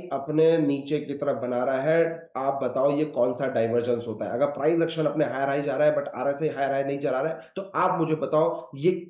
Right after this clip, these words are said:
कौन सा, ये इसको क्या बोलते हैं,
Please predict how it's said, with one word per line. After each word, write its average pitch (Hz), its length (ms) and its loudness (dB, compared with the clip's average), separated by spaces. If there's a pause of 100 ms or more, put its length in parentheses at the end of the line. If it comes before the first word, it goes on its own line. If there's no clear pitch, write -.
कौन 185 220 2
सा, - 400 0 (1600)
ये 139 200 4
इसको 190 360 0
क्या 180 200 2
बोलते 165 400 2
हैं, 170 420 0